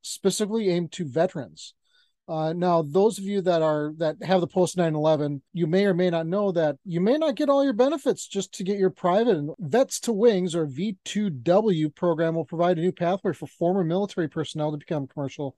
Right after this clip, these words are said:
rated airline pilots. And the goal is to help alleviate some of the demands, the, the shortcomings of not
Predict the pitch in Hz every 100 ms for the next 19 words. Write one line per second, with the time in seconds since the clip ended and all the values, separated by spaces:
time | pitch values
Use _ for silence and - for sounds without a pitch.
0 | - 175 160 139 151 214 160 123 131 98
1 | - - - _ 226 180 151 180 262 262
2 | 208 - 208 202 196 170 185 175 160 180
3 | 196 175 160 - - 180 165 156 156 170
4 | 180 160 - 175 156 151 143 151 - 175
5 | 160 170 156 135 151 127 165 160 156